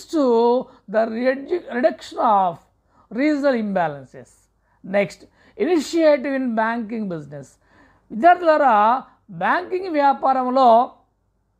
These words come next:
ఇవి వ్యక్తిగతంగా ఇనిషియేట్ తీసుకునే అవకాశం ఉంటుంటుంది. ఎందుకంటే ఎంత కష్టపడి లాభాలు ఆర్జిస్తే వారికి అవి చెందుతుంటాయి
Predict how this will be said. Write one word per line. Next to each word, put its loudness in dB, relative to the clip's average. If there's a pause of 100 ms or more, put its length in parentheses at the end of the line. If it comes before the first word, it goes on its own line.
(280)
ఇవి -4 (600)
వ్యక్తిగతంగా -2 (500)
ఇనిషియేట్ -8
తీసుకునే -14
అవకాశం -10
ఉంటుంటుంది. -8 (1500)
ఎందుకంటే 2 (120)
ఎంత -2 (100)
కష్టపడి 0 (420)
లాభాలు 2
ఆర్జిస్తే -4 (300)
వారికి 0
అవి 0
చెందుతుంటాయి -6